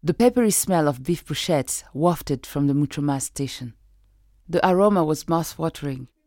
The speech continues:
but Keza wasn't in the mood for culinary indulgences. She found a table in a dim corner of the bar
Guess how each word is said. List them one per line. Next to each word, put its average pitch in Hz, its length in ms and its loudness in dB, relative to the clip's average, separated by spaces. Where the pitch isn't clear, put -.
but 151 180 -2
Keza 151 340 4
wasn't 143 360 4
in 127 100 2
the 127 60 2
mood 135 280 2
for - 120 -18
culinary 135 580 2
indulgences. 123 840 -4
She - 180 0
found 220 400 2
a 170 60 -2
table 143 420 0
in 139 160 4
a 143 60 4
dim 160 280 2
corner 147 540 0
of 127 140 -8
the 139 100 -2
bar 135 400 -4